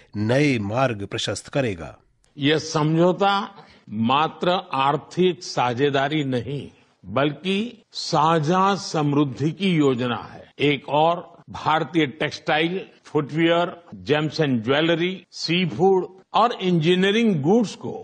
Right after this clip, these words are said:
Speaker 2: यूके में बेहतर मार्केट एक्सेस मिलेगा। भारत के एग्रीकल्चर, प्रोड्यूस और प्रोसेस्ड फूड इंडस्ट्री के लिए यूके की मार्केट में नए अवसर बनेंगे। भारत के युवाओं, किसानों, मछुआरों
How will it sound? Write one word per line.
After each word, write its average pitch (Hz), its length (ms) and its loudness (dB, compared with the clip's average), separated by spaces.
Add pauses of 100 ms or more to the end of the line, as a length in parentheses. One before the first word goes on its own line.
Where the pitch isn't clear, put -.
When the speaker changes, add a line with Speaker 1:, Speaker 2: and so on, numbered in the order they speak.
(200)
Speaker 2:
यूके 165 600 2
में 180 380 -2
बेहतर 147 460 -2
मार्केट 131 680 -2
एक्सेस 135 480 -6
मिलेगा। 156 440 -4 (240)
भारत 180 540 0
के 214 60 0 (200)
एग्रीकल्चर, 170 680 0
प्रोड्यूस 185 720 0 (160)
और 165 100 4
प्रोसेस्ड 202 640 0
फूड 208 340 2
इंडस्ट्री 180 440 0
के 165 120 -2
लिए 180 260 0 (340)
यूके 175 400 2
की 196 220 -2
मार्केट 147 640 -2
में 180 140 0
नए 156 280 0
अवसर 180 500 -2
बनेंगे। 185 500 -4 (260)
भारत 175 540 0
के 175 80 0
युवाओं, 160 520 2 (280)
किसानों, 170 600 0 (220)
मछुआरों 156 840 2